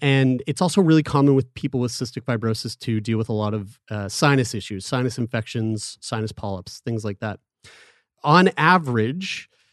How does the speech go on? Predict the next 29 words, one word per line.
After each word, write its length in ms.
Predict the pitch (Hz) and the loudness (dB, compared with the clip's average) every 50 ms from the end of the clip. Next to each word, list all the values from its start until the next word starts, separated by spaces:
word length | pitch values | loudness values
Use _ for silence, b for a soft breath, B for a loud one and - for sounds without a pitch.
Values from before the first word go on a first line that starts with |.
| _ _ - | _ _ -2
uh, 180 | 127 127 131 131 | 0 0 0 0
a 40 | |
person 340 | 143 - 180 180 - - 165 | 2 2 2 2 6 8 8
living 180 | 151 143 151 147 | 8 8 8 6
with 100 | 143 139 | 6 4
cystic 300 | - 156 123 - 139 - | 2 -2 -6 -8 -4 0
fibrosis 880 | - 135 127 120 127 123 131 131 - 123 113 113 - - - - - - _ _ - | 0 2 2 4 2 2 2 2 0 -2 -2 -2 -2 -6 -8 -10 -12 -16 _ _ -8
spends 800 | - - - - - 135 139 139 135 135 135 135 120 110 - - - | -8 -8 -4 0 4 4 6 6 6 6 6 4 2 -2 -6 -10 -8
the 160 | - 127 139 | -2 0 0
equivalent 480 | 131 127 - 143 139 131 135 123 123 - | 0 2 2 0 2 2 2 0 0 -2
of 80 | 123 117 | -6 -2
about 240 | 113 120 113 104 | 0 0 0 0
four 320 | - - - 156 143 151 151 | -2 -4 -2 2 4 4 4
months 640 | 135 123 120 120 120 104 95 - - - - - - _ _ _ _ _ _ _ _ _ | 4 4 4 4 2 2 0 -4 -8 -10 -10 -14 -18 _ _ _ _ _ _ _ _ _
of 360 | - 123 120 117 110 104 110 123 - | 0 0 2 2 0 -2 -6 -8 -8
full-time 600 | - - 156 151 147 143 - 151 135 135 127 120 | -2 2 4 6 6 6 4 4 4 4 4 4
work 440 | 123 123 117 110 - - - - - - - 127 | 2 2 0 0 -2 -8 -16 -20 -20 -14 -12 -6
doing 520 | 107 127 123 123 123 120 117 117 113 110 110 - _ | -2 0 2 2 2 2 2 0 0 -2 -4 -6 _
life-sustaining 840 | - 120 127 131 143 135 - - 143 135 - - 127 123 123 117 110 | -2 2 2 4 2 2 0 -4 -6 -4 -4 -2 0 0 0 0 -2
treatments 640 | - - 131 117 117 117 110 101 - - - - - _ _ _ _ _ _ _ _ | -4 -4 -4 -2 -2 -2 -2 -2 -4 -8 -12 -14 -18 _ _ _ _ _ _ _ _
every 260 | - 131 117 127 123 | -4 -2 0 0 -2
single 280 | 117 - 135 120 113 110 | -2 -2 -2 -2 -2 -2
year. 300 | 104 101 95 85 - - _ _ _ _ _ _ b b b b b b b b b _ _ _ _ | -4 -4 -6 -8 -10 -16 _ _ _ _ _ _ b b b b b b b b b _ _ _ _
Um, 480 | 131 127 127 123 123 120 117 113 117 - - _ | 0 2 4 4 4 4 2 0 -2 -4 -6 _
and 320 | - 127 127 123 123 120 113 | -2 0 0 0 0 -2 -2
so, 600 | - - - 143 131 131 131 131 127 131 127 139 | -6 -2 2 2 4 4 4 4 4 2 2 4
yeah, 200 | 226 262 254 165 | 4 6 6 6
it's 220 | 135 131 - - | 4 2 0 2
a, 320 | - 156 147 147 143 139 | 4 6 8 8 8 6